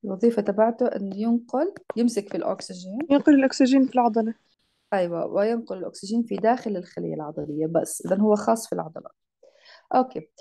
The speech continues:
Speaker 1: Other heme containing protein، في عندي enzyme مهم اسمه catalase. إذا بتروح تطلع على تركيبه أكتر في الكتب،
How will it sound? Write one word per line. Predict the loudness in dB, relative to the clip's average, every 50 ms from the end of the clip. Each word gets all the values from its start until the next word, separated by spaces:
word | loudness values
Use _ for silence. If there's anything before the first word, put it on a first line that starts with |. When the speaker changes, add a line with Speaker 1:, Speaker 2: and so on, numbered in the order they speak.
| _ _ _ _ 0
Speaker 1:
Other | 2 4 4 2
heme | 2 2 0 -4 -4 -2
containing | -2 -2 -2 -2 -2 -2 -2 -2 -4 -6
protein، | -10 _ -10 -8 -8 -8 -6 -6 -6 -4 -2
في | -2 -2 -2 -2
عندي | -4 -6 -4 -6 -6 -6
enzyme | -6 -6 -6 -6 -6 -8 -8 -10 -14
مهم | -14 -12 -12 -14 -14 -14
اسمه | -16 -14 -14 -14 -16 _
catalase. | _ -4 -4 -2 -4 -6 -4 -4 -4 -4 -6 -8 -12 -14 -16 _ -20 -20 _ _ _ _ _ _ -2
إذا | 2 2 4
بتروح | 2 2 2 0 -2 -2
تطلع | -2 -8 -6 _ 0 2 2 2
على | 0 -2
تركيبه | -8 -12 -12 -10 -10 -8 -6 -4 -4 -4
أكتر | -4 -6 -6 -8 -8 -8
في | -8 -14
الكتب، | -18 -6 -6 -6 -2 -2 -2 -2 -2